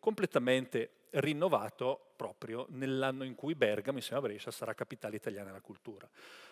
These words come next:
Una rivoluzione nella proposta di Accademia Carrara e una rivoluzione che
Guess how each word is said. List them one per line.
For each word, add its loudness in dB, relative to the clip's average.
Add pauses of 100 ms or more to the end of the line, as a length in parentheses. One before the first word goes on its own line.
(100)
Una 4
rivoluzione 6
nella 4
proposta -2 (200)
di -4
Accademia -2 (320)
Carrara 4 (440)
e 8
una 0
rivoluzione 4
che 2